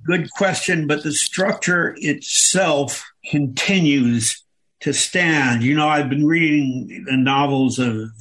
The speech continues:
Kent Haruf, um, who died just a few years ago and, uh, became a novelist relatively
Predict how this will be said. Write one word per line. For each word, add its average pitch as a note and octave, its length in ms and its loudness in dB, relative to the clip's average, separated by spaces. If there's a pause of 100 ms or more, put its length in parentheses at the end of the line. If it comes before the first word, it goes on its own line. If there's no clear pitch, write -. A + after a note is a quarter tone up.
Kent - 340 -4 (280)
Haruf, B2 720 0 (600)
um, B2 300 0
who C3+ 140 0
died B2+ 380 0
just B2+ 200 -4
a B2+ 40 -6
few C#3 160 -2
years B2 300 0
ago A2 440 -4
and, A2+ 520 0
uh, A2+ 180 -4
became A#2+ 420 -2
a D#3+ 40 2
novelist C#3 480 0
relatively B2 680 -4